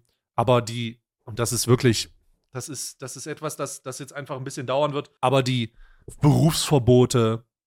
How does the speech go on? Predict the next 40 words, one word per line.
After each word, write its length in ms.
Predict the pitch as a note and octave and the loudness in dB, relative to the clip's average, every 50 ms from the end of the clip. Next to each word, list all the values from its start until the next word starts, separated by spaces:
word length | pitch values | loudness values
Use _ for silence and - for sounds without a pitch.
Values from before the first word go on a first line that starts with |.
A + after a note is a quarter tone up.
| _ _ _ | _ _ _
ne, 460 | A2+ A2+ A#2 A#2 A#2 A#2+ B2+ B2+ - - | -4 -2 0 2 2 2 0 -2 -2 -2
bei 140 | C3 B2+ B2 | 0 0 2
Parteimitgliedschaft, 1040 | A#2 C3 B2 - C#3 C3 C3+ C3+ C3 B2 - - B2 - - - A#2 A2+ A2 - - | 2 2 2 4 4 4 4 4 2 0 -2 -6 -8 -6 -4 -2 -2 -2 -2 -2 -4
das 140 | B2+ A2 A2+ | -4 -2 -2
ist 120 | A#2+ A2+ | -2 -2
schon, 360 | - - B2+ A#2+ A#2+ A2+ A2+ | 0 0 2 2 2 0 -2
das 160 | - A#2+ A2+ - | -6 -8 -8 -6
ist 80 | - | -2
schon 220 | - C#3 B2+ A#2 G#2+ | 0 2 2 2 2
ganz 260 | A#2 B2+ B2 C3 B2 | 2 2 2 2 0
schön 320 | - - C3+ B2 A#2+ G2+ | 0 2 2 2 2 2
wild, 300 | A2+ B2 B2+ B2+ B2 - | 2 4 4 2 2 0
das 120 | A#2 A2 - | -4 -6 -6
ist 60 | - | -6
schon 220 | - - B2+ A2+ | -4 -4 -4 -2
sehr, 240 | G2 A2 A#2+ B2 B2 | -2 0 0 0 0
sehr 200 | G#2+ A2 G#2+ G#2+ | 0 -2 -4 -4
gut. 380 | G#2 A2 A#2+ B2 B2 B2 - - _ _ _ _ _ _ _ - | -4 -2 0 0 0 0 -4 -10 _ _ _ _ _ _ _ -8
Die 100 | C#3 - | -4 0
Parteifinanzierung, 1400 | - C#3+ - - C#3+ C#3 D3+ D#3+ - - D3+ C#3 C3+ C3 B2 - - C#3+ C3 B2 A#2+ A#2+ A#2+ A#2 A#2 A#2 A2+ - _ _ _ _ _ _ _ | 0 0 2 2 4 4 4 4 4 2 2 2 2 2 0 -2 -2 0 0 2 2 2 2 2 0 -2 -4 -6 _ _ _ _ _ _ _
das 140 | C#3 C3 - | -4 -4 -2
ist 40 | |
auch 180 | D3 C#3 C#3+ C#3 | -2 -2 -2 -2
schon 240 | B2+ - D3 C3+ A#2+ | -4 -4 -4 -4 -4
sehr, 220 | A2+ C3 B2+ B2 | -4 -4 -4 -4
sehr 180 | A2 B2+ B2 A#2+ | -4 -6 -8 -8
gut. 460 | G#2 A2+ A#2+ A#2+ A#2+ A#2+ - - _ _ - | -8 -10 -10 -8 -8 -10 -10 -14 _ _ 4
Unabhängig 560 | F3 E3+ F3+ E3+ E3 E3+ D#3+ D#3 D#3 - - | 4 6 6 4 2 2 2 2 0 0 0
vom 180 | - D#3 D3 | 0 0 2
Verbot 400 | - E3 D3 B2+ C3+ C#3+ D3 C#3+ | 2 0 0 2 2 2 2 2
ist 120 | D3+ - - | 0 -2 -2
das 120 | C#3 - | -2 -2
alles 300 | - C#3 D#3 D#3 - - | 0 0 2 2 0 0
etwas, 320 | - E3+ - - D3 C3+ - | -4 -6 -6 -4 -4 -2 -2
das 160 | C#3+ A#2+ C#3 | -2 -4 -4
auch 100 | A2 - | -6 -8
vorher 360 | - - D#3+ D#3 D3 C#3+ C3+ | -4 0 2 4 4 4 4
kommen 280 | - - B2 A2 G#2 F#2+ | 2 2 2 2 0 -2
kann, 240 | - F#2 F2 F#2+ | -4 -6 -8 -6
ne? 240 | G2+ G#2+ A#2 B2 B2 | -4 -2 -2 -2 -4